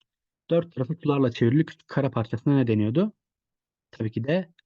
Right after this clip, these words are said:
ada deniyor. Devam edelim. Burada da örneğini görüyorsunuz. Üç tarafı sularla çevrili, bir tarafı karaya bağlı ba-, kara parçasına ne deniyordu? Üç tarafı çevrili fakat bir tarafından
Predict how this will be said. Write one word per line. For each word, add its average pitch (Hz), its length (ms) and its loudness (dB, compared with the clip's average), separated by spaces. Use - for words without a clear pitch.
ada 127 220 2
deniyor. 117 480 0
Devam 127 180 2
edelim. 110 340 0
Burada 131 220 -2
da 135 60 0
örneğini 117 400 0
görüyorsunuz. 113 560 -4
Üç 170 160 -2
tarafı 139 240 0
sularla 135 340 0
çevrili, 131 440 -2
bir 165 140 0
tarafı 127 260 -6
karaya 131 340 -4
bağlı 127 280 -4
ba-, 135 140 -6
kara 131 180 -2
parçasına 117 420 -2
ne 110 120 0
deniyordu? 107 500 -2
Üç 160 180 0
tarafı 170 220 -2
çevrili 185 340 2
fakat 185 300 -4
bir 196 120 -4
tarafından 151 560 -2